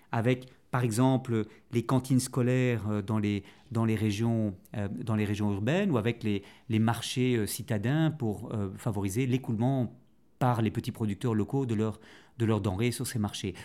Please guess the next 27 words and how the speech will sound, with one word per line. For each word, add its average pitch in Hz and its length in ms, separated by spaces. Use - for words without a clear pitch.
On 143 120
a 180 120
partout 170 640
un 139 120
mouvement 151 480
de, 120 260
de 120 160
refondation 139 720
des 120 80
systèmes 117 400
agroalimentaires 104 540
locaux, 170 420
largement 127 560
déstructurés 113 1000
par, 113 500
euh, - 140
l'extension 123 680
des 104 100
chaînes 113 200
mondiales 110 460
de 98 180
de, 98 260
de 101 840
production 110 400
et 110 40
de 104 80
commercialisation, 104 840